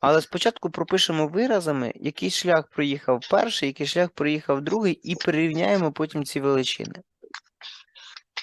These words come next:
Перший проїхав х плюс чотири помножити на тридцять шість шість десятих. Для зручності вам запишу спочатку дріб. Другий проїхав, відповідно, сорок п'ять шість десятих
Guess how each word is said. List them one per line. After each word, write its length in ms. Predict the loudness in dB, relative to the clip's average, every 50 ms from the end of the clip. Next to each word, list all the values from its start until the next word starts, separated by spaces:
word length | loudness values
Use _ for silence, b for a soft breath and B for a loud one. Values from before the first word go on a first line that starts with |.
| -14 _ _ _ 4
Перший 340 | 4 4 4 4 2 2 2
проїхав 680 | 2 2 2 2 2 2 0 0 2 2 2 2 0 -4 _ _ _ _ _ _ _ -6
х 200 | -6 -4 -4 -6
плюс 260 | -6 -4 -2 -2 -2
чотири 640 | -2 -2 -2 -4 -2 -2 0 0 0 0 -2 -4 -8 -10 -16 _ _ _ _ _ _ _ _ _ _ -20 -16 -14 -14 -14 -14 B B B B B B B B B B _
помножити 500 | -6 -2 0 2 2 2 2 2 2 2
на 160 | 4 4 2
тридцять 360 | 2 2 0 -2 -2 -2 -4 -4
шість 280 | -4 -4 -4 -4 -4
шість 140 | -4 -4 -4
десятих. 540 | -4 -4 -2 2 2 2 2 0 -4 -10 -10
Для 240 | -4 0 0 0 2
зручності 680 | 0 -2 -2 -4 -4 -4 -2 -2 -2 -2 0 0 2
вам 220 | 2 2 2 2
запишу 420 | 0 0 -2 -2 -4 -6 -6 -6 -6
спочатку 520 | -6 -6 -2 0 0 -2 -2 -4 -6 -6
дріб. 300 | -4 -2 -4 -4 -6 -10 -16 _ _ _ _ _ _ _ _ _ _ _ _ _ _ _ _ _ _ _ _ _ _ _ _ _ _ _ _ _ _ _ _ _ _ _ _ _ _ _ _ _ _ _ _ _ _ _ _ _ _ _ _ _ _ _ _ _ _ _ _ _ _ _ _ _ _ _ _ _ _ b b b b b b _ _ _
Другий 360 | -4 0 2 4 4 4 4
проїхав, 500 | 4 2 0 0 0 0 -2 0 2 2
відповідно, 540 | 2 0 -2 -4 -4 -2 0 0 0 0 0
сорок 360 | 0 -2 -2 -2 -2 -4 -4 _
п'ять 260 | 2 4 4 4 4
шість 260 | 0 -2 -4 -6 -6
десятих 760 | -6 -6 -6 -6 -4 -2 0 0 0 -2 -4 -6 -6 -8 _